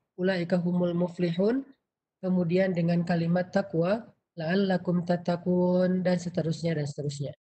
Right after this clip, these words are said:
Sehingga kalau kita menghubungkan antara bab muraqabah, merasa O D P di sisi Allah Subhanahu wa Ta'ala dengan puasa, maka ini menjadi salah satu di antara ciri khas dari ibadah puasa itu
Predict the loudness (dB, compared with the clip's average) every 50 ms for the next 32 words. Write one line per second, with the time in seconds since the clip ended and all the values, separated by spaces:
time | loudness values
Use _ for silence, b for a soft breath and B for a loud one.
0 | _ _ _ _ _ _ _ _ -4 -2 0 2 2 0 0 0 0 0 0 0
1 | -2 -2 -4 -4 -2 0 0 0 0 -2 -6 -10 -16 _ _ _ _ _ _ _
2 | -6 -4 -4 -2 0 -2 0 0 2 0 2 2 2 2 2 2 0 -2 0 2
3 | 2 2 2 2 2 2 2 4 4 4 4 2 0 -2 0 0 2 2 0 0
4 | 0 0 0 0 2 2 2 0 0 -4 -10 _ _ _ _ _ _ -6 -4 -2
5 | 0 0 0 0 0 0 0 0 0 0 0 2 0 0 0 0 0 0 0 0
6 | -2 -2 -2 -4 -2 -2 -2 -2 0 2 2 0 0 -2 -2 0 0 0 0 2
7 | 0 0 0 0 -2 -2 0 2 2 2 0 0 0 0 0 0 -2 -2 -2 -2
8 | -2 -2 -2 -4 -2 0 0 0 0 -2 -8 _ _ _ _ _ _ _ _ _
9 | -6 -4 0 0 0 0 0 0 0 0 2 0 0 -2 -4 -8 -4 -2 -2 0
10 | 2 0 0 0 0 0 0 0 0 0 0 2 0 0 -2 -2 -4 -4 -2 -2
11 | -2 -2 0 -2 0 0 -2 -2 0 -2 0 0 0 0 -2 -4 -6 -6 -4 -2
12 | 0 0 0 -2 -2 -2 -2 -2 -2 -2 -4 -4 -2 -2 -2 -2 -2 -2 -2 0
13 | 0 0 -2 -2 -2 -4 -4 -4 -4 -2 -2 -4 -4 -4 -6 -6 -6 -6 -6